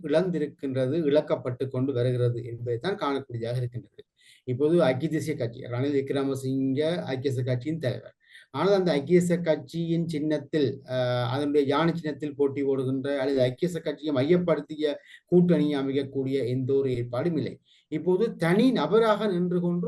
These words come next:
ஆட்களை திரட்டுகின்ற வேலைதான் நடக்கின்றது. அதே போன்று சஜித் பிரேமதாசா கட்சியாக இருந்தாலும் இப்போது அவருடைய கட்சியிலே இருக்கின்ற பலர்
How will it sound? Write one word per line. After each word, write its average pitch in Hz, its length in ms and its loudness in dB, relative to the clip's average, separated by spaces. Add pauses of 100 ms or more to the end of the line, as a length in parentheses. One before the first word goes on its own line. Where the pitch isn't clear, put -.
(140)
ஆட்களை 202 440 -2
திரட்டுகின்ற 160 640 -6
வேலைதான் 143 360 0
நடக்கின்றது. 120 540 -10
அதே 170 240 6
போன்று 214 320 2
சஜித் 185 360 0
பிரேமதாசா 208 560 2
கட்சியாக 185 540 -2
இருந்தாலும் 151 720 0 (320)
இப்போது 190 400 4
அவருடைய 220 440 2
கட்சியிலே 180 460 0
இருக்கின்ற 190 520 0 (140)
பலர் 214 360 0